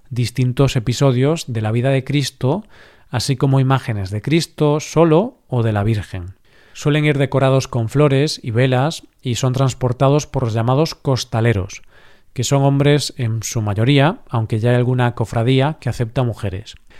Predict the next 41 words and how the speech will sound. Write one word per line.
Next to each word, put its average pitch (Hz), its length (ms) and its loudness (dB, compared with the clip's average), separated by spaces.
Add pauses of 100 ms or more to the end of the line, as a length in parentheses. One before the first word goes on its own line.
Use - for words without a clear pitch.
(220)
Y - 100 -2
van 151 180 4
debajo 151 300 4
del 143 160 2
paso 151 640 2
y 135 100 0
lo 120 180 2
cargan 143 500 0 (100)
en 117 160 -2
sus - 240 -6
hombros. 117 500 -2 (480)
Para 131 300 2
que 127 100 0
te 123 100 0
hagas 135 280 2
una 135 140 2
idea 147 440 2
del 104 380 -6
peso 139 500 2
del 110 160 -2
que - 100 -8
estamos 110 380 -2
hablando, 127 640 2 (420)
un 123 180 -2
paso 143 520 0
que 104 180 -4
lleve 117 600 0
la 107 120 -2
imagen 117 380 -2
de 113 60 0
un 110 100 -2
Cristo 147 580 0 (380)
suele 175 240 2
estar 165 460 0
en 127 280 -4
torno 170 480 0
a 120 120 -4
unos 147 340 -2
dos 113 240 -4
mil 147 320 -2
kilos 120 560 0